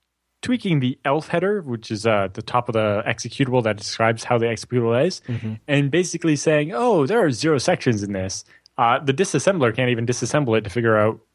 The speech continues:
Speaker 1: what's going on. And, uh, they found that it, you know, most of the security scanners and debuggers and so on can't figure out what to do with it.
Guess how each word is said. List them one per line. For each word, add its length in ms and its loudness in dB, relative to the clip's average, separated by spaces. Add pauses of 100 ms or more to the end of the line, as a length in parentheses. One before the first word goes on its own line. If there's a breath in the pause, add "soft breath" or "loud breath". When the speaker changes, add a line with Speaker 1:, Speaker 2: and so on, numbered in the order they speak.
Speaker 1:
what's 160 -2
going 200 0
on. 220 0 (880)
And, 320 -2
uh, 200 2
they 60 -2
found 240 -6
that 80 -2
it, 160 -4 (260)
you 120 -6
know, 140 -10 (200)
most 280 -2
of 40 0
the 120 4
security 400 -2
scanners 420 2
and 100 -6
debuggers 460 0
and 100 -6
so 160 2
on 200 0
can't 260 -4
figure 220 2
out 80 2
what 140 -6
to 80 -12
do 100 2
with 140 0
it. 120 -12